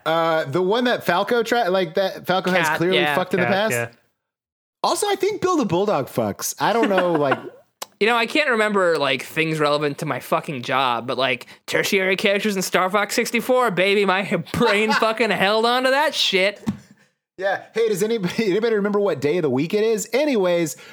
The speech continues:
Speaker 1: Bill the Bulldog's in charge of a whole base. Like, that power is sexy.
Speaker 2: He went to flight school with Star Fox. Fucking Christ. <laughs>
Speaker 3: Your dad saved me like that, too.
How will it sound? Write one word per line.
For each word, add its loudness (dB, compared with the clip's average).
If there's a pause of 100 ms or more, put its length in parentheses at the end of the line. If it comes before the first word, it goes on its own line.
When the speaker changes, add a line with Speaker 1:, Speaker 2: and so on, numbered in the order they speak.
(120)
Speaker 1:
Bill 0
the 2
Bulldog's 0
in 0
charge 0
of 2
a 2
whole 0
base. -2
Like, -6
that -2
power 0
is -6
sexy. -6
Speaker 2:
He 2
went 2
to 2
flight 0
school 0
with 0
Star 0
Fox. -2 (520)
Fucking -6
Christ. -4
<laughs> -18
Speaker 3:
Your -4
dad 0
saved 2
me 2
like 0
that, 0
too. 0